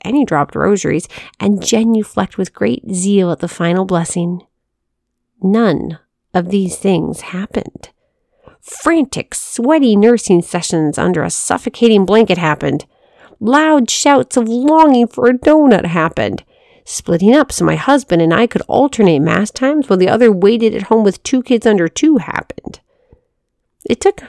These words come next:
many years of figuring out how to balance realistic expectations for my kids' behavior with trips to the back, bribes, and occasionally still splitting Masses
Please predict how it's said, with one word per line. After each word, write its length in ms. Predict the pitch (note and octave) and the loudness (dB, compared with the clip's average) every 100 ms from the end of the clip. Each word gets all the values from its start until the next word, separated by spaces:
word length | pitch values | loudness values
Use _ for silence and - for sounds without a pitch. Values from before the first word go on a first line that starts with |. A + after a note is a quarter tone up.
| _ - | _ -2
many 420 | G#3 B3 D#4+ A3+ | 4 8 8 8
years 460 | F3+ F#3+ E3+ D#3+ E3 | 4 2 2 0 0
of 100 | D#3+ | -2
figuring 420 | - G3 F#3+ F3 | 0 2 2 2
out 200 | F3 - _ | 0 -4 _
how 200 | - C4+ | -10 -6
to 80 | C4 | -4
balance 800 | G3+ F#3+ G#3+ A#3 G3 - - - - - _ _ _ - | -4 -4 -2 0 0 -2 -8 -18 -20 -20 _ _ _ 0
realistic 600 | A#3+ B3 C4 - A#3 - | 2 2 0 0 -2 -2
expectations 880 | - - F3+ - A3 A3+ - G3+ | -6 -6 -8 -4 -2 0 0 -4
for 120 | - F#3+ | -2 -2
my 100 | E3+ | -2
kids' 380 | - D4+ B3+ | 0 -2 -2
behavior 760 | - G3 F3 G3 F#3 F#3 E3+ D#3+ _ _ _ _ _ | -2 -2 2 0 2 2 2 -2 _ _ _ _ _
with 200 | F3+ - | -10 -2
trips 240 | F#3+ - | -4 -2
to 100 | C#4+ | -2
the 80 | B3+ | 2
back, 400 | F#3 E3 F3 - | 2 0 -2 -4
bribes, 540 | E3 D#3+ E3+ F3+ F#3 | 0 2 2 0 -2
and 100 | F3 | -4
occasionally 720 | D3+ - - D#3+ E3 F#3 F#3 | -4 -6 -8 -6 -2 0 0
still 340 | F#3+ - E3 F3 | 0 -4 -4 -4
splitting 380 | - E3+ F#3+ G3 | -4 -2 2 2
Masses 720 | D3 D3+ F3 G3 G#3+ - | 2 -2 -4 -4 -4 -12